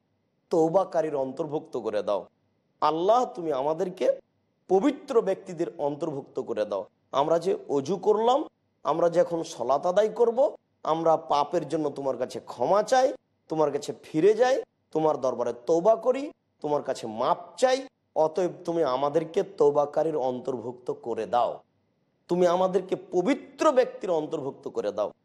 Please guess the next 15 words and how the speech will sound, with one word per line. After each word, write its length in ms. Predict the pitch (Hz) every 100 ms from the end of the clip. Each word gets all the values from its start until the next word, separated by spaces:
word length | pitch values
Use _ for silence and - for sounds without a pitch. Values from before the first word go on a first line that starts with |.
| _
সম্মানিত 400 | - 151 143 127
দর্শক 400 | 113 95 - -
মণ্ডলী, 440 | 151 165 196 135 113 _ _ _ _ -
আমরা 500 | 135 180 180 127 151 _ _ _ _
এই 240 | 190 233 262
অংশটুকুই 680 | 247 262 285 240 277 302
বলবো, 880 | 220 151 175 202 170 139 127 151 - -
এটা 280 | 175 170 196
সুন্দর 380 | 190 160 147 127
হবে 200 | 101 87
না। 160 | 85 82 _ _ _ -
আমাদের 360 | 160 175 190
দেশে 240 | 190 180 185
কিন্তু 340 | 185 175 185
অনেকেই 540 | 165 185 180 185 151